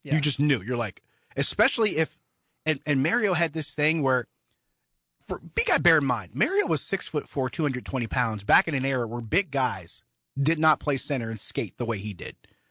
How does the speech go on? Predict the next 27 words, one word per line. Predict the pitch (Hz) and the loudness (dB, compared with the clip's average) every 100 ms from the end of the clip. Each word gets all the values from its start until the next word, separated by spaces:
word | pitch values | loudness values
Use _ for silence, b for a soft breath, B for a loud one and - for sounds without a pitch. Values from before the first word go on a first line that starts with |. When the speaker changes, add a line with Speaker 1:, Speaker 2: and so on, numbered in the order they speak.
| _ _ | _ _
Speaker 2:
And | 139 | 0
he | 170 | 2
was | 160 - | 0 -2
so | - 208 | -2 -2
fast, | - - 139 139 143 - _ _ _ | -2 0 2 2 -2 -8 _ _ _
and | - | -2
he | 165 | 0
could | 175 139 | 0 -2
just, | 131 - | -4 -2
he | 170 | -2
could | 147 | 0
make | 156 156 | 0 0
it | |
look | 131 | -4
so | - 180 | 0 0
easy. | 165 127 | 0 -4
He | 170 | -8
just, | 139 110 113 _ - | -8 -10 -16 _ -6
he | |
would | 170 143 | -2 -2
just | 135 - | -4 -4
glide | 127 151 151 113 | 0 2 0 -2
through | - 143 120 | -4 -2 -2
and | 101 | -4
just | 110 104 | -10 -10
deke | - 156 - | -2 -2 0
guys. | 104 78 | -4 -4